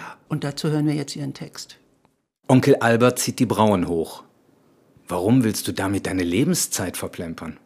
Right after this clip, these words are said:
Speaker 2: „Weil das jeder muss, der den Kriegsdienst verweigert“, antworte ich.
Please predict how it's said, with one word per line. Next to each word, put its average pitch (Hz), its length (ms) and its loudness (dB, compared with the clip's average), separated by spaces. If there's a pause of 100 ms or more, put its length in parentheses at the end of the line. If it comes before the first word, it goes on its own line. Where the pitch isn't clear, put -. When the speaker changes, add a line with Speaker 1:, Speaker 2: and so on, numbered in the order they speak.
(480)
Speaker 2:
„Weil 131 100 -2
das 143 140 4
jeder 190 260 10
muss, 107 300 4
der 107 100 2
den 92 140 -2
Kriegsdienst 98 600 -6
verweigert“, 92 540 -4
antworte 90 440 -8
ich. - 240 -12